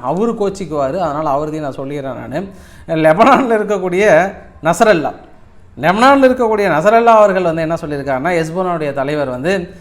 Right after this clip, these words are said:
ஆ, "ஹவுதிகள் மீது தாக்குதல் நடத்தி மிகப்பெரிய ஒரு, ஆ, தவறிழைத்து விட்டது." தவறிழைத்து விட்டது அப்படின்னா, ஏன்டா கையை வச்சேன்னு கண்டிப்பா ஃபீல் பண்ணுவாங்க. ஆ, ரெசிஸ்டன்ஸ் பொறுத்த வரைக்கும் சாதாரணமா அவ்வளவு சீக்கிரம் விட்டுற மாட்டாங்க.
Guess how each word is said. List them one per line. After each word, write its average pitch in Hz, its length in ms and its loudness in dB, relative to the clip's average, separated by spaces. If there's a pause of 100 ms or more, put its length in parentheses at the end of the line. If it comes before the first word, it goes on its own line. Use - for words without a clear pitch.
(260)
ஆ, 135 240 0
"ஹவுதிகள் 240 500 2
மீது 220 500 -2
தாக்குதல் 208 540 0
நடத்தி 190 500 -8
மிகப்பெரிய 185 720 -4
ஒரு, 170 240 -4 (1120)
ஆ, 143 160 -8
தவறிழைத்து 214 560 4
விட்டது." 127 480 -8
தவறிழைத்து 185 500 0
விட்டது 175 300 -4
அப்படின்னா, 175 500 -4 (380)
ஏன்டா 226 340 4
கையை 240 300 4
வச்சேன்னு 240 260 -2
கண்டிப்பா 214 360 0
ஃபீல் 214 40 0
பண்ணுவாங்க. 160 840 -4 (380)
ஆ, 143 200 2
ரெசிஸ்டன்ஸ் 185 580 -4
பொறுத்த 160 260 -4
வரைக்கும் 170 340 -4
சாதாரணமா 165 300 0
அவ்வளவு 156 160 -4
சீக்கிரம் 160 320 -10
விட்டுற 165 260 -4
மாட்டாங்க. 143 460 0